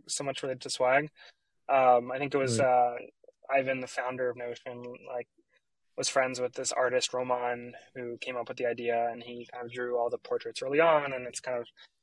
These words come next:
Speaker 1: stuck with Notion and is now, like, <laughs> you know,
Speaker 2: <laughs>
Speaker 1: every employee has a, has a drawing, and, you know, people, people,
Speaker 2: Mm.
Speaker 1: people, like, draw, people now draw them as a service on, like, Fiverr and other platforms,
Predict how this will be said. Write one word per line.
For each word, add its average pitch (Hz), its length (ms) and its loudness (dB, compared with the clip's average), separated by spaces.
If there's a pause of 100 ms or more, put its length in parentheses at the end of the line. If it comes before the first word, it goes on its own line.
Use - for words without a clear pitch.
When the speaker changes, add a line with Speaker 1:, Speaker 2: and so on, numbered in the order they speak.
(140)
Speaker 1:
stuck - 300 6
with 131 120 0
Notion 127 460 -2
and 123 120 -6
is 120 120 -8
now, 120 240 -2
like, 120 380 -2
<laughs> - 0 -
you 175 100 -8
know, 135 180 0
Speaker 2:
<laughs> - 380 0
Speaker 1:
every 139 200 6
employee 131 520 2
has 127 160 2
a, 131 180 6
has 135 140 4
a 131 60 -2
drawing, 123 440 2
and, 120 100 -16 (180)
you - 80 -20
know, 123 100 -10
people, 123 340 -2
people, 123 580 -2
Speaker 2:
Mm. 120 420 -4
Speaker 1:
people, 127 440 4 (640)
like, 139 440 6
draw, 139 260 6 (100)
people 165 280 10
now 143 200 4
draw 139 300 2
them 131 220 0
as 127 120 -2
a 127 60 -4
service 127 480 2
on, 127 120 -4
like, 123 220 -2
Fiverr 123 560 2
and 120 100 -8 (640)
other 135 220 8
platforms, 131 840 2